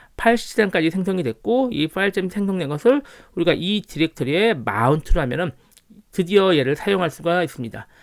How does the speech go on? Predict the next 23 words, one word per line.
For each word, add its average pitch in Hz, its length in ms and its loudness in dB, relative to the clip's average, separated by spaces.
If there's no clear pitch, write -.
그런데 226 300 6
마운트는요, 180 880 0
컴퓨터를 226 500 0
재부팅하면은 175 960 -2
마운트가 143 480 0
해제되기 214 540 -2
때문에, 160 320 -6
얘를 165 340 4
영구적으로 202 720 4
마운트해서 151 480 0
쓰고 185 180 -4
싶다 - 460 0
그러면은 143 400 -2
에프에스 214 380 4
탭이라는 190 460 -2
파일에 226 380 4
등록을 160 420 -2
하면 151 280 -2
얘가 165 240 4
리부팅 160 480 -2
되더라도 160 520 0
항상 214 480 -2
영구적으로 156 840 -2